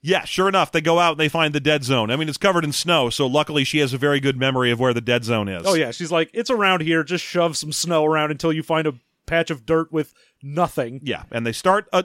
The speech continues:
Speaker 1: they start to digging, and oh no, it turns out that's a crappy snow shovel. She's like, "But I have a better snow shovel. It's in the mo-, uh, the, uh, barn. Should I go get it?" Uh,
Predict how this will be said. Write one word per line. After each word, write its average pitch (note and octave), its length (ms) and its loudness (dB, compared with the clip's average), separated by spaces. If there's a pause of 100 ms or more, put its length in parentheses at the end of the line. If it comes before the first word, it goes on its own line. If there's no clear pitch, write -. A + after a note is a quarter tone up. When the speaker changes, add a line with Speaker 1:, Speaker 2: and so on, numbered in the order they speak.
Speaker 1:
they D#3 140 0
start G#3 340 0
to B3+ 80 -2
digging, E3 440 2 (240)
and D#3+ 160 0
oh G3 260 4
no, F#3+ 260 4
it D#3+ 80 0
turns F#3 280 -2
out F#3+ 160 2
that's F#3 200 0
a C#3 40 -2
crappy G3 500 0
snow D#3 280 2
shovel. B2+ 460 0 (220)
She's D3 260 -6
like, C#3 160 0
"But D3 120 0
I D#3+ 80 4
have F#3+ 120 2
a F3+ 40 2
better F3 260 4
snow F3 220 2
shovel. D#3 400 2
It's D3+ 120 -2
in F3 100 2
the D3+ 100 0
mo-, D3 240 0
uh, D3 160 0
the, C#3+ 240 -2
uh, C3+ 300 2
barn. G#3+ 360 0
Should - 180 -4
I D#3 80 4
go E3+ 140 2
get E3 220 2
it?" C4+ 120 2 (420)
Uh, E3+ 120 -2